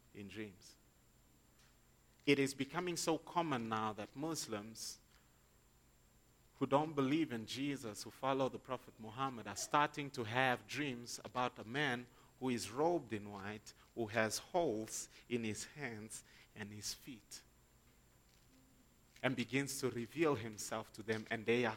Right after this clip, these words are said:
converting. Nabil Qureshi, he passed away now,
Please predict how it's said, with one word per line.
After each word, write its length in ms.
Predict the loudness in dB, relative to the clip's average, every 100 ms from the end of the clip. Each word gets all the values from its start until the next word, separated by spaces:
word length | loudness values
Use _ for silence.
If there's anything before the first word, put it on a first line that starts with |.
| -4
converting. 720 | -10 -10 -14 -10 -10 -10 -14 -20 -20 _ -20 -20 -20 _ -20 -20 -20 -20 -20 _ -20 -20 -20 -20 -20 -2
Nabil 300 | 2 6 6
Qureshi, 640 | 6 4 6 6 4 0 -6 -12 -20 -20 -20 -20 -20 -16
he 80 |
passed 360 | 0 2 2 0
away 320 | 2 4 4
now, 220 | 0 -6